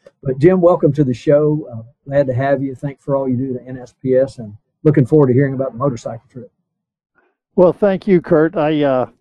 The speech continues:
Speaker 2: I, it's, it's an honor to be here, and, uh, I, um, look forward to, to talking with you, and, uh, thanks for all the kind words. I appreciate that.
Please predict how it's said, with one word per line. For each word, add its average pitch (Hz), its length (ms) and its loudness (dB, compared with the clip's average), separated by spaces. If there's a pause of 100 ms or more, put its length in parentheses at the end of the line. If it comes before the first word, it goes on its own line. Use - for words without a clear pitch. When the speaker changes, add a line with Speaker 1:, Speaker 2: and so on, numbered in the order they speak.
Speaker 2:
I, 143 120 -8
it's, 143 320 -8
it's 139 200 -8
an 151 120 -10
honor 165 340 -4
to 127 80 -6
be 139 260 -2
here, 110 480 -6
and, 127 320 -6
uh, 120 280 -2 (560)
I, 147 320 -2
um, 120 380 -4 (800)
look 131 320 -4
forward 156 260 -2
to, 131 420 -12
to 143 100 -18
talking 165 420 -2
with 156 260 -6
you, 180 240 0
and, 131 300 -2
uh, 123 220 0
thanks 151 300 -4
for - 140 -4
all 143 140 2
the 123 80 -8
kind 147 320 -4
words. 139 320 -2
I 135 80 -2
appreciate 127 640 -4
that. 104 260 -6